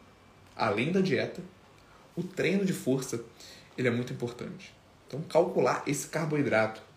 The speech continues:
de acordo com a intensidade desse treino, de acordo com o perfil metabólico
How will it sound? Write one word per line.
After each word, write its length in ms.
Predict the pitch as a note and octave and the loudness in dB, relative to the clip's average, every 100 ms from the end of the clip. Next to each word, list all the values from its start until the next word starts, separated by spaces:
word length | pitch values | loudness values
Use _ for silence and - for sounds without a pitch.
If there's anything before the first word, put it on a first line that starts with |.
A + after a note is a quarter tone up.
| - - - | -20 -20 -2
de 80 | C3+ | 0
acordo 420 | C3 - A2+ A2+ | 0 -2 -4 -4
com 240 | - G2 F#2+ - | -2 -4 -4 -2
a 80 | C3+ | 2
intensidade 880 | F#3+ F#3 F3+ - A2+ B2 F3 C3+ - - - - - - | 4 4 0 -2 0 2 2 -2 -8 -18 -20 -20 -20 -4
desse 240 | A2+ - | -4 -4
treino, 340 | - G#2+ C#3 B2 | -2 0 2 2
de 80 | |
acordo 260 | A2 A3 G#3 | 0 0 0
com 100 | C3+ | -2
o 40 | C3+ | -2
perfil 540 | C#3+ C#3 - - D#3 | -2 -2 -4 0 4
metabólico 680 | F3+ D#3 B2+ A2+ C3 B2+ | 4 4 2 6 4 4